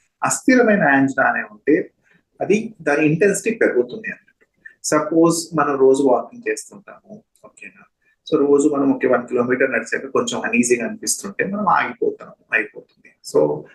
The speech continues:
అది రెగ్యులర్ గా నడుస్తుంది, దాన్ని క్రానిక్ స్టేబుల్ angina అంటారు. So, అదే సపోజ్ రోజు మనం వన్ కిలోమీటర్ తర్వాత అనిపించేది, ఈసారి పది అడుగులు వేయగానే వచ్చింది అనుకోండి. So, ఆ ప్రాబ్లం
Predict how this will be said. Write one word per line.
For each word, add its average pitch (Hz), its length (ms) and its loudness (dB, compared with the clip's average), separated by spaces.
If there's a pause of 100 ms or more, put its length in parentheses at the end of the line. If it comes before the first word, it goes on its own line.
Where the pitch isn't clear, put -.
(280)
అది 165 120 4
రెగ్యులర్ 147 440 4
గా 147 140 2
నడుస్తుంది, - 440 -6
దాన్ని 143 340 0
క్రానిక్ 135 440 0
స్టేబుల్ 101 380 -8
angina - 400 -16
అంటారు. - 240 -20 (460)
So, - 100 -8 (100)
అదే 180 480 2
సపోజ్ 147 360 2
రోజు 143 300 4
మనం 147 200 2
వన్ 127 200 0
కిలోమీటర్ 135 480 2
తర్వాత 123 240 2
అనిపించేది, - 680 -10 (500)
ఈసారి 135 360 4
పది 135 220 0
అడుగులు 131 280 2
వేయగానే 117 380 2
వచ్చింది - 380 -8
అనుకోండి. - 420 -20 (400)
So, - 140 -18 (260)
ఆ - 80 2
ప్రాబ్లం - 500 0